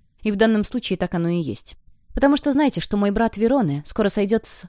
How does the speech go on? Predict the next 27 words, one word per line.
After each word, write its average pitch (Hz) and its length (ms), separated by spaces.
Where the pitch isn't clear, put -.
Ла 214 200
Вольпе 190 420
и 226 80
наверняка 220 400
не 214 120
обрадуется, 170 720
если 185 220
у 180 60
ворот 190 380
родной 180 300
деревни 190 340
его 156 160
встретит 175 380
голова 175 280
сестры, 185 560
нанизанная 180 540
на 175 80
какой-то 170 480
заострённый 185 500
кол, 139 300
или 220 180
её 196 200
обгоревшие 196 500
кости - 320
посреди 156 440
горки 160 260
пепла. 135 420